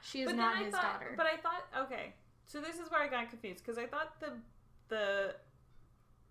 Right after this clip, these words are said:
Speaker 2: head of the telepathic nuns
Speaker 1: Monks.
Speaker 2: was a girl.
Speaker 1: Oh, right. Okay. Yes.
Speaker 2: Um,
Speaker 1: What
Speaker 2: I
Speaker 1: was their name? Oh, the rabbit's name is the Navigator.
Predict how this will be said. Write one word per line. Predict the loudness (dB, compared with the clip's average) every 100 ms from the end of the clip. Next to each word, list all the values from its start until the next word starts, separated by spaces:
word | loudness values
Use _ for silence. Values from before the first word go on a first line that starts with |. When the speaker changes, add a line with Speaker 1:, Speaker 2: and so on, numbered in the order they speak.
| -14 -10 -10 -12
Speaker 2:
head | -8 0 2 2 -6 -4
of | -2 -2
the | -2 -4 -4 -8 -14
telepathic | 0 0 2 -2 -2 -6 -6 -16 -18 -20 -8
nuns | -4 -2 -4 -10 -18 -20 -20 -18 -16 -18 -14 -8
Speaker 1:
Monks. | -8 -8 -14 -18 -20 -20 -20 -20 -20 -18 -10
Speaker 2:
was | -8 -8
a | -8
girl. | -4 -4 -6 -20 -20 -20 -4 10
Speaker 1:
Oh, | 12 12 12 10 8 6
right. | 6 6 2 -2 -2
Okay. | 2 2 0 -2
Yes. | -2 0 -4 -12 -16 -20 -20 -20 -20 -20 -20 4
Speaker 2:
Um, | 8 8 6 -2 -20 -20 -20 -20 -20 -20 -20 -6
Speaker 1:
What | 2 4
Speaker 2:
I |
Speaker 1:
was | 4
their | 4 4
name? | 4 0 -4 -10 -12 -20 -20 -20 -20 4
Oh, | 8 10 8 6
the | 4 4
rabbit's | 6 6 4 0
name | 0 2
is | 0 -2
the |
Navigator. | -4 -2 -4 -6 -10 -10 -10 -12